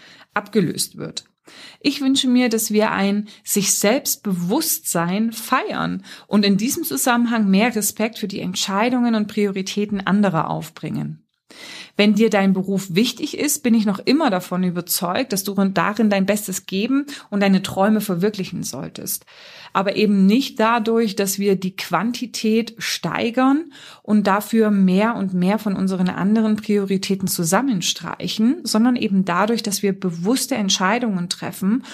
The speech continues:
und se-, so eben auch zu mehr Effizienz gelangen.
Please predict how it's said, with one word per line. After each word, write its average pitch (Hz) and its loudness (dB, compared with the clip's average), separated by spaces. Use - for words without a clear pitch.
und 190 4
se-, 170 0
so 214 2
eben 214 0
auch 196 -2
zu - -2
mehr 190 4
Effizienz 269 -4
gelangen. 151 -6